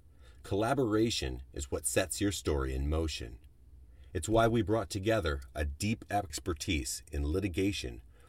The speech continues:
with unmatched acumen in transaction law. Robbins DeMonte is stronger together. We're a merger of equals that formed a powerhouse.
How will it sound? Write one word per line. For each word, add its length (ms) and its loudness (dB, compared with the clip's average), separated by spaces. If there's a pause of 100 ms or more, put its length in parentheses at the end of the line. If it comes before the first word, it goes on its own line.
with 240 0
unmatched 640 0
acumen 560 -2
in 220 -4
transaction 760 0
law. 400 -2 (460)
Robbins 420 4
DeMonte 640 2 (300)
is 160 -2
stronger 640 2 (100)
together. 600 0 (680)
We're 200 8
a 40 10
merger 520 6
of 260 -4
equals 560 -2
that 160 -4 (140)
formed 360 4
a 200 -6
powerhouse. 960 0